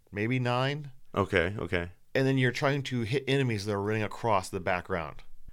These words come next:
Speaker 2: Yeah, and then
Speaker 1: Kind
Speaker 2: the
Speaker 1: of like a shooting range style
Speaker 2: Yeah,
Speaker 1: scenario.
Speaker 2: like a gallery. But then the more you, you hit, you get extra lives, right? Or you get hearts, which
Speaker 1: You get
Speaker 2: turn
Speaker 1: more
Speaker 2: into
Speaker 1: hearts, which turn into lives.
Speaker 2: Mm. Yeah, I only, I did it once to see what it was all about, and I, I, I found it hard.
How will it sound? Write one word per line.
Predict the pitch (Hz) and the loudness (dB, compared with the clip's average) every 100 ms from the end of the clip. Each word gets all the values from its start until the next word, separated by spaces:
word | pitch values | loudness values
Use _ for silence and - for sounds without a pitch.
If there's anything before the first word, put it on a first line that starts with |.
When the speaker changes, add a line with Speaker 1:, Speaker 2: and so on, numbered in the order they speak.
| - | 0
Speaker 2:
Yeah, | 135 123 | 2 4
and | 120 | 6
then | |
Speaker 1:
Kind | 123 | 6
Speaker 2:
the | 151 | 6
Speaker 1:
of | |
like | 139 113 | 4 0
a | |
shooting | - 123 113 98 | -2 -2 -2 0
range | 90 85 - | -2 -4 -4
style | 87 78 71 76 | -4 -2 -2 -2
Speaker 2:
Yeah, | 190 180 | 2 4
Speaker 1:
scenario. | 101 90 | 4 2
Speaker 2:
like | 87 - | 0 -2
a | |
gallery. | 92 104 98 95 101 98 | 0 2 4 4 2 2
But | 110 | 4
then | 127 123 | 4 4
the | |
more | 120 127 | 4 4
you, | 123 110 101 | 4 2 0
you | - 101 | 0 2
hit, | 107 - | 2 0
you | 92 | 0
get | 95 - - | 0 0 0
extra | 104 - 101 | 0 2 2
lives, | 113 76 - - | 4 2 -2 -2
right? | 92 120 - - | -2 -4 -12 -2
Or | 98 | 2
you | 104 | 4
get | 110 87 | 2 2
hearts, | 117 101 - | 4 2 2
which | - | 0
Speaker 1:
You | 123 | 2
get | - | 4
Speaker 2:
turn | 120 | 6
Speaker 1:
more | 117 | 6
Speaker 2:
into | 107 | 6
Speaker 1:
hearts, | 92 - - | 4 0 -6
which | 87 | -8
turn | - 87 | -8 -8
into | 82 73 | -6 -6
lives. | - - - 85 | -8 -10 -12 -14
Speaker 2:
Mm. | 80 - - - | -14 -14 -16 0
Yeah, | 107 104 | 4 6
I | |
only, | 131 127 110 | 6 6 4
I | 110 | 4
did | 123 110 | 6 6
it | |
once | 87 104 - | 6 4 2
to | 90 | -2
see | 98 | 2
what | 90 | 2
it | |
was | 78 87 | 2 2
all | 87 | 2
about, | 82 85 87 - | 2 2 2 0
and | 82 80 - - | -6 -8 -6 -2
I, | - | 0
I, | 107 - | 0 0
I | 98 | -2
found | - 120 98 | 2 2 2
it | - - - - | -4 -10 -12 -10
hard. | - 123 147 185 | 2 4 4 2